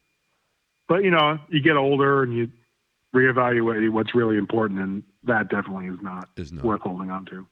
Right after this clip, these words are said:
Speaker 2: Yeah, definitely. That's good. And,
Speaker 1: But,
Speaker 2: and
Speaker 1: uh, yeah, but, you know,
Speaker 2: and, and
Speaker 1: but
Speaker 2: that
Speaker 1: fuck Damien.
Speaker 2: <laughs> I know when I, when you, so when you sent me a message that <laughs> after I put that up,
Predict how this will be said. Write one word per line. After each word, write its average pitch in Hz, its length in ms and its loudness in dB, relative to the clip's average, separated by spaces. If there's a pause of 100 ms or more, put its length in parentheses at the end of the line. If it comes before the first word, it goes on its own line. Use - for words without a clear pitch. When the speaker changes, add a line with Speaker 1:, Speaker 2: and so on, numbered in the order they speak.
(120)
Speaker 2:
Yeah, 82 240 -14
definitely. 73 440 -20 (640)
That's 90 220 -18
good. 71 260 -18 (480)
And, 92 220 -12
Speaker 1:
But, 139 120 2
Speaker 2:
and 127 80 2
Speaker 1:
uh, 113 300 -2
yeah, 117 280 2
but, 123 80 0
you 131 80 2
know, 120 140 -6 (720)
Speaker 2:
and, 101 120 -12
and - 80 -20
Speaker 1:
but 160 140 2
Speaker 2:
that 160 80 -8
Speaker 1:
fuck 147 200 0
Damien. 104 460 -4
Speaker 2:
<laughs> - 1900 -8
I 131 80 -4
know 131 140 2
when 123 120 2
I, 127 140 0
when 135 140 -2
you, 95 380 -6
so 147 180 -4
when 131 140 -4
you 143 200 -2
sent 113 240 -8
me 101 80 -4
a 98 60 -6
message 101 380 -10
that 87 220 -8 (340)
<laughs> - 300 -20
after 95 340 -10
I 92 80 -6
put 92 220 -12
that 85 160 -10
up, 87 160 -10